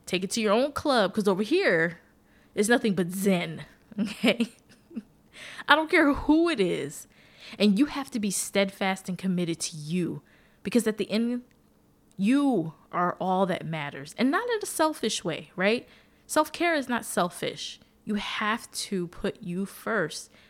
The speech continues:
because once you do that, you begin to attract the right people, the right circles, and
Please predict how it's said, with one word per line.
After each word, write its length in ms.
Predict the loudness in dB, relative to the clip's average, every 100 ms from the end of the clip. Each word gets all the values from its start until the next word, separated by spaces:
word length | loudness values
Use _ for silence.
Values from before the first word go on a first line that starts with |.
| _ _
because 200 | -2 0
once 220 | 0 -2
you 80 | -2
do 200 | -2 -2
that, 360 | -2 -2 -4 -6 -12 -20 -20 _
you 140 | -2 -2
begin 280 | -2 -4 -4
to 120 | -6
attract 680 | -4 -6 -2 -2 -2 -12 -20 _ _ -8
the 120 | -8
right 200 | -6 -10
people, 640 | -10 -10 -6 -6 -6 -8 -12 _ _ _ _ _ _ _ -20 -10
the 100 | -10
right 200 | -8 -8
circles, 800 | -4 -4 -2 -2 -2 -4 -10 -18 -20 -20 _ _ _ _
and 100 | -12